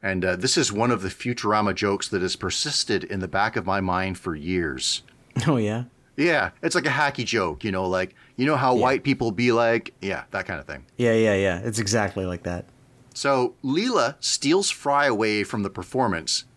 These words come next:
Speaker 1: to inform him that each emperor has an average reign of one week because assassination by being drunk, uh, from his usurper.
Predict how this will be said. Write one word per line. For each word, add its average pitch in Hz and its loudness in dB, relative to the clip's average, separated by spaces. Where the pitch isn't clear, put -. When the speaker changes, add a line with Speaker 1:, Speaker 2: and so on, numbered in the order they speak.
Speaker 1:
to 117 0
inform 131 0
him 85 -4
that 196 0
each 240 -4
emperor 120 0
has 123 -2
an 131 -4
average 147 0
reign 113 2
of 92 -2
one 104 0
week 107 -4
because 113 0
assassination 127 -2
by 101 0
being 131 2
drunk, 92 0
uh, 92 0
from 107 -2
his 107 0
usurper. 143 -2